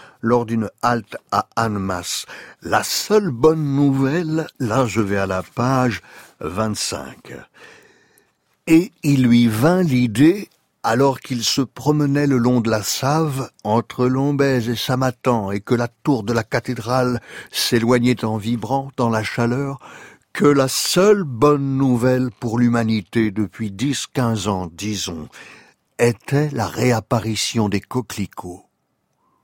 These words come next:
Je vous salue quand même, ma France. Autre poème. Je ne suis pas français.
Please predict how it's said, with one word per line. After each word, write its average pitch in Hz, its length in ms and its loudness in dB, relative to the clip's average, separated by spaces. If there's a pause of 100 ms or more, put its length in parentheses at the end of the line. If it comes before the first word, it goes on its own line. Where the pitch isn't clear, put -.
(480)
Je 131 160 -6
vous 113 240 2
salue 107 520 -2
quand 92 200 -4
même, 71 500 -14 (240)
ma 98 200 -6
France. - 800 -10 (1400)
Autre 110 320 -2
poème. 175 540 -2 (880)
Je 95 280 -2
ne 135 200 4
suis 123 340 -2
pas 151 300 0
français. 101 760 -4